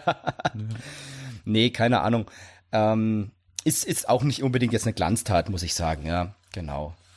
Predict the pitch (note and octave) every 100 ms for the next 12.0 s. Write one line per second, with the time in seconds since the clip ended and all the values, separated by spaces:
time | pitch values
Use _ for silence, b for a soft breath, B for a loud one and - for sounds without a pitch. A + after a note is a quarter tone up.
0 | - - D#2+ E2 E2+ - F#2+ F2+ - A2
1 | G2 G2 F#2+ B B B B - G#2 A#2+
2 | C#3 C#3+ B2 D3 D#3+ - - D#3 B2+ C3+
3 | C#3 B2+ C#3 C#3+ B2 D#3+ F#3+ G#2+ G#2 A#2+
4 | C3 C#3+ D#3+ F#3 - - - B2+ C#3 D#3
5 | G3+ C#3+ D3+ E3+ G#2+ G2+ - G#2+ - A2
6 | G#2+ G2+ G#2 - - G#2 - B2 C#3+ C3
7 | G#2 - F#2+ F2+ - F2+ F#2+ F#2 B B
8 | B B B B B B - A#2+ A2+ A2
9 | B2 B2 - - B2 A#2 A2+ A2+ A2 A2
10 | G2+ G2 - C#3 - F3+ F3 A#2 G#2 -
11 | G#2+ F#2 E2 A2+ G#2 - A2+ A2 E2